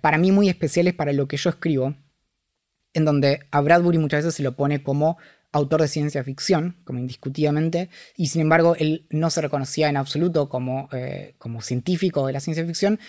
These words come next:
sino que él decía que escribía más, eh, literatura fantástica.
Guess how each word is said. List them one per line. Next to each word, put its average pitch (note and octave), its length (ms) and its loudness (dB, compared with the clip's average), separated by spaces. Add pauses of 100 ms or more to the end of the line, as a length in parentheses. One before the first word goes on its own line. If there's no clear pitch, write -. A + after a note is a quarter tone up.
(100)
sino D3 200 -2
que D#3 80 0
él D3 60 2
decía D3+ 400 0 (200)
que D3 120 -4
escribía D3+ 440 0
más, D3+ 420 -2
eh, C3+ 320 -4
literatura C#3+ 640 -2
fantástica. C3+ 760 -6